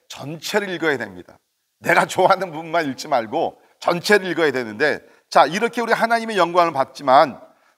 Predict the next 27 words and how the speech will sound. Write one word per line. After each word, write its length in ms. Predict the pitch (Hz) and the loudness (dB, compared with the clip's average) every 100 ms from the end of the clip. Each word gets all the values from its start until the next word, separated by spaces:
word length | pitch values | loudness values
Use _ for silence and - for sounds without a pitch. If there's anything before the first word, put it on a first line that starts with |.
| _ | _
고난도 720 | - 123 147 151 147 160 196 | -10 0 2 0 -2 0 0
함께 480 | - 170 - 160 147 | -2 -8 -10 -6 -4
받아야 520 | 120 117 110 110 131 | -4 -2 -2 0 0
할 180 | 135 151 | -2 -10
것이니라. 540 | - - - 98 90 _ _ _ _ _ _ _ _ _ | -16 -20 -20 -20 _ _ _ _ _ _ _ _ _ _
고난. 460 | 131 135 101 85 _ _ _ _ _ _ - | 0 2 0 -10 _ _ _ _ _ _ -18
예. 180 | 95 87 _ _ _ 160 | -18 -20 _ _ _ 0
우리가 160 | 175 | 0
이 40 | 180 | 4
땅에 220 | 240 233 | 2 2
사는 320 | 180 220 214 | -4 -4 -6
동안에는 500 | 170 139 117 98 87 _ _ _ _ - | -4 -4 -4 -12 -20 _ _ _ _ -2
예수께서 440 | 180 196 - 196 | 0 0 -4 -6
재림하셔서 800 | - 175 208 196 - 170 147 170 - - | 0 0 4 2 2 -4 0 -2 -2 -8
하나님의 400 | 240 247 240 233 | -4 -2 -2 2
나라가 340 | 196 180 180 | 2 4 2
완성되는 640 | 165 147 190 220 220 208 202 | 2 0 0 -4 -4 -6 -6
그날까지는 800 | 185 180 165 156 120 135 226 127 _ _ _ | -2 0 0 -2 -4 -6 -6 -8 _ _ _
고난도 640 | _ 123 143 165 175 160 185 | _ -2 4 4 2 -4 -4
함께 420 | 165 190 - 196 | -4 -10 -10 -8
받아야 360 | 135 131 131 127 | -6 -4 -4 -6
될 160 | 110 | -12
것이다 640 | - 104 - - 101 85 95 | -18 -20 -18 -12 -12 -12 -12
라고 200 | 117 175 | -6 -6
얘기를 240 | 131 107 | -6 -8
하고 120 | 101 92 | -10 -12
있습니다. 280 | _ _ | _ _